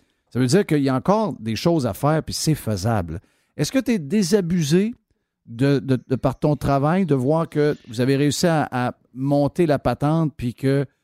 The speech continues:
pour des raisons X, une gang qui arrive, qui ont,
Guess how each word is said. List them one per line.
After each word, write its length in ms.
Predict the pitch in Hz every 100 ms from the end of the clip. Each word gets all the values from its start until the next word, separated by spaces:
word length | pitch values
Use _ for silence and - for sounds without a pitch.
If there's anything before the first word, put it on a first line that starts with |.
| _ _ -
pour 540 | 135 139 135 135 123 107 _ _ -
des 240 | 113 123
raisons 400 | 127 135 127 131 -
X, 320 | 127 131 -
une 200 | 117 110
gang 240 | 123 131
qui 120 | -
arrive, 460 | 120 110 117 120 107
qui 160 | - 110
ont, 380 | 104 104 95